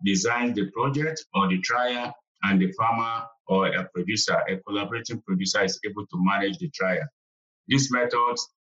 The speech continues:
is research-led, but with greater farmer involvement in testing and assessing, uh, whatever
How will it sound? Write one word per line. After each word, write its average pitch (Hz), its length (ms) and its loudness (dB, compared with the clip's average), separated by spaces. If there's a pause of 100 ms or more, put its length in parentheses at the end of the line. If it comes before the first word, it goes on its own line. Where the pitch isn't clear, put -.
(460)
is 101 320 0 (540)
research-led, 120 800 0 (160)
but 101 260 0
with 95 220 -2
greater 123 420 -2 (240)
farmer 113 300 -2 (140)
involvement 104 580 0 (160)
in 92 180 0
testing 110 420 0 (160)
and 95 100 2 (100)
assessing, 107 680 -2 (320)
uh, 92 200 4
whatever 98 520 -2